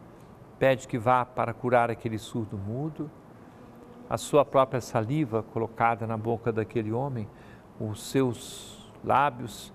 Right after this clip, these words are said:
ou os seus dedos que tocam nos ouvidos, é uma nova criação. Aquele homem é refeito, é transformado,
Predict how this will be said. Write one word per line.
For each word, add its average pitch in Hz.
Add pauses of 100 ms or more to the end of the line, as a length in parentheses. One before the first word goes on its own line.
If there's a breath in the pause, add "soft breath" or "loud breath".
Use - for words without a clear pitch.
(320 loud breath)
ou 120
os 104
seus 117
dedos 131
que -
tocam 127
nos 117
ouvidos, 120 (500 loud breath)
é 113
uma 113
nova 123
criação. 117
Aquele 110
homem 123
é 110 (200)
refeito, 151 (480 loud breath)
é 117
transformado, 127